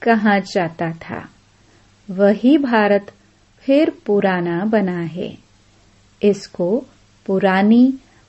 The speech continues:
ओल्ड वर्ल्ड कहा जाता है। न्यू वर्ल्ड से फिर ओल्ड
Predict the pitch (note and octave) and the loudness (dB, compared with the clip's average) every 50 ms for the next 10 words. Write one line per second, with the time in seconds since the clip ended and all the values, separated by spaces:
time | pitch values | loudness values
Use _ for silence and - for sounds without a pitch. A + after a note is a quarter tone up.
0 | _ _ - A3 A#3 B3 B3+ C4+ C4+ B3+ B3 A3+ - - F#3+ F3+ F#3 F3+ F3+ F3+ | _ _ 4 6 6 6 6 4 2 0 -2 -4 -6 -8 -6 -4 -4 -4 -4 -4
1 | F3+ F3+ F#3 F3+ - - _ - G3 F#3+ E3+ F#3+ F#3+ F3+ F3 E3 - - - E3+ | -4 -6 -6 -8 -12 -12 _ -6 -4 -4 -4 -4 -6 -6 -6 -8 -8 -10 -10 -10
2 | D#3+ E3 - D#3+ E3 D#3+ D3 D#3 F3 - - - - _ _ _ _ _ _ _ | -10 -10 -10 -10 -10 -10 -10 -12 -16 -18 -18 -20 -20 _ _ _ _ _ _ _
3 | _ _ _ _ _ _ _ _ _ _ _ _ - - G#3 G3+ G#3 A3+ B3+ D4 | _ _ _ _ _ _ _ _ _ _ _ _ -16 -8 -4 0 2 4 4 4
4 | E4 D#4+ C#4+ C4+ A#3 A3 G#3+ G#3+ G3+ G3 G3+ - - F3+ F3 E3+ - - G3+ A3 | 4 2 2 4 4 4 4 2 0 -2 -4 -6 -6 -8 -8 -8 -8 -2 0 2
5 | B3 C4+ C4+ - _ _ _ _ _ _ _ _ _ - A3 A3 A3 A3+ A#3 A#3 | 2 2 0 -6 _ _ _ _ _ _ _ _ _ 0 4 6 6 6 6 4
6 | A3 A3+ | 2 0